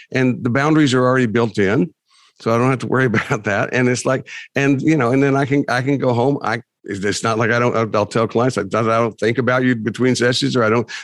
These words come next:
things don't occur to me, 'cause they do, or I'll make a note here or there, might even text somebody an idea that I had based on another, uh, uh, one of our sessions and stuff.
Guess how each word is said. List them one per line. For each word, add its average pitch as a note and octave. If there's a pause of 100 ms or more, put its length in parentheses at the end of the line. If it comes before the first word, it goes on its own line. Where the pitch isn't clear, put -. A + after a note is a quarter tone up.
things B2
don't B2
occur A#2
to C3
me, C#3+
'cause B2
they G#2+
do, A2
or A#2+
I'll G#2+
make A#2
a B2+
note A2+
here B2
or B2+
there, B2 (220)
might A#2
even A#2
text B2
somebody A#2+
an A2+
idea A2+
that A#2
I A#2+
had A#2+
based A#2
on A#2+
another, A2+ (440)
uh, A#2+
uh, A#2
one B2
of A#2+
our A#2+
sessions C3
and C3
stuff. D3